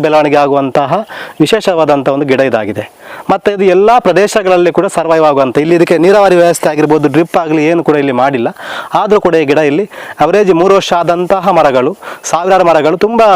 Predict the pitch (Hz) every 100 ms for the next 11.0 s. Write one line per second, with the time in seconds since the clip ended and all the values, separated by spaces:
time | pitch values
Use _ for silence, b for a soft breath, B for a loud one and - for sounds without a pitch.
0 | 165 185 214 214 180 170 165 160 160 151
1 | 143 131 117 107 113 - B B B B
2 | 202 208 233 214 B B 170 208 208 202
3 | 185 208 190 180 156 170 208 190 165 160
4 | 151 156 165 185 143 147 B B B 170
5 | 190 175 170 233 220 196 170 165 151 175
6 | 240 196 165 160 170 165 127 120 135 _
7 | B B 170 180 156 147 147 143 151 196
8 | 175 151 143 143 139 131 123 190 196 B
9 | B 151 175 175 175 147 156 143 185 190
10 | 208 226 175 - B B 180 - -